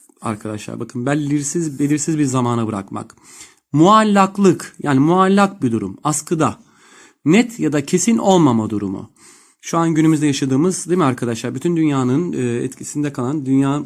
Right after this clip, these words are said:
bu durumun etkisinde kaldı. Biliyorsunuz ki koronavirüs, e, bizde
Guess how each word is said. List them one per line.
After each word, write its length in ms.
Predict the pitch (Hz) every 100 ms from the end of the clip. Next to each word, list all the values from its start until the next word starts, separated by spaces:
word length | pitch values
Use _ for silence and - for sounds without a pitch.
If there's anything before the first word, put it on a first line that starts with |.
| - _ _ _ _ _ _ _ _ _
bu 120 | 147
durumun 200 | 139 139
etkisinde 420 | 135 147 139 151
kaldı. 380 | 143 127 123 160
Biliyorsunuz 360 | 156 147 139 127
ki 100 | 135
koronavirüs, 720 | 151 143 131 117 160 - - _ - _ _ _ _ _ -
e, 460 | 131 127 123 120 123
bizde 380 | 151 135 135 165